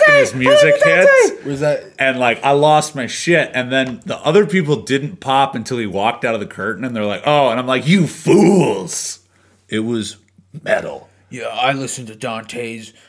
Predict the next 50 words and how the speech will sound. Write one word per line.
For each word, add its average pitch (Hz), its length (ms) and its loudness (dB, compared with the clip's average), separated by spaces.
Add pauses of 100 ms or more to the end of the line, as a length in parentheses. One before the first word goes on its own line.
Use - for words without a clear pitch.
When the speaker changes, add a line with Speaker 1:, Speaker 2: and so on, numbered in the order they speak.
(160)
Speaker 2:
uh, 117 120 -16
s-, - 280 -10 (220)
theme 131 340 -12
song 131 320 -8
at 131 140 -10
work. 135 360 -6 (240)
Speaker 1:
<laughs> 95 200 -14
Check 120 260 -2
it 117 100 0
out 113 220 2
at, 110 220 -2
uh, 107 340 -2
Spotify, 135 1080 2
iTunes, 131 880 -2
wherever 123 360 2
you 123 140 0
get 120 300 -2
your 123 120 -2
music. 110 680 -6 (220)
Speaker 2:
Check - 340 -12
it 320 80 -6
out 330 320 -4
wherever 285 320 -4
you 311 100 -8
want, 214 380 -6
kids. 247 720 -10 (120)
Speaker 1:
You 117 280 -4
can 147 160 -6
keep 208 240 0
making 214 320 0
fun 160 240 4
of 175 100 4
it, 123 160 4
but 113 100 -2
it's 104 160 -8
not 143 260 2
gonna 175 180 2
Speaker 2:
It's, - 40 2
it's 208 140 4
Speaker 1:
change 160 260 4 (100)
Speaker 2:
Terry 269 160 6
Speaker 1:
today. 120 160 4
Speaker 2:
Funk. 277 400 2
It's, 190 200 -2
Speaker 1:
It's, 127 200 0
Speaker 2:
it's, 170 180 -4
it's 185 260 -4
Speaker 1:
it's 165 140 -8
gonna 180 160 2
be 190 80 4